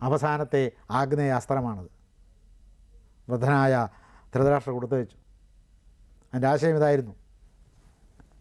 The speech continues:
"മോനെ, നിനക്കറിയാമല്ലോ എൻ്റെ പുത്രന്മാരോട് ഞാൻ പറഞ്ഞാൽ അനുസരിക്കില്ലെന്ന്." അനുസരിപ്പിക്കാനാണ് മറ്റ്, ആ, മർദ്ദന ഉപാധികൾ കൊട്ടാരത്തിലുള്ളതേ. ആജ്ഞ കൊടുത്താൽ മതി.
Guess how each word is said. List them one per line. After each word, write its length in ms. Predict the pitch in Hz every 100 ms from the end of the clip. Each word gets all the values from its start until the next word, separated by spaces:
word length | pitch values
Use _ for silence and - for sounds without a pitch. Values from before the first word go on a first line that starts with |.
| - - _ _ _ _ - - - - _ _ _ _ _ _ - -
"മോനെ, 300 | 139 190 208
നിനക്കറിയാമല്ലോ 840 | 180 165 196 196 180 202 196 185 175
എൻ്റെ 240 | 160 180
പുത്രന്മാരോട് 600 | 160 160 180 175 170 160
ഞാൻ 280 | 147 151 160
പറഞ്ഞാൽ 340 | 143 143 147
അനുസരിക്കില്ലെന്ന്." 680 | 131 127 139 127 123 113 98 - - - - - _ - - - _ - - - - _ - - _ - - - _ - - _ -
അനുസരിപ്പിക്കാനാണ് 680 | 117 117 135 143 147 151 147
മറ്റ്, 480 | 151 139 156 147 135 - - - 127
ആ, 220 | 131 127
മർദ്ദന 340 | 123 127 139
ഉപാധികൾ 440 | 143 135 143 135 135
കൊട്ടാരത്തിലുള്ളതേ. 840 | 131 139 135 131 123 127 110 85 - - - - - -
ആജ്ഞ 180 | 104 127
കൊടുത്താൽ 300 | 135 127 135
മതി. 220 | 113 92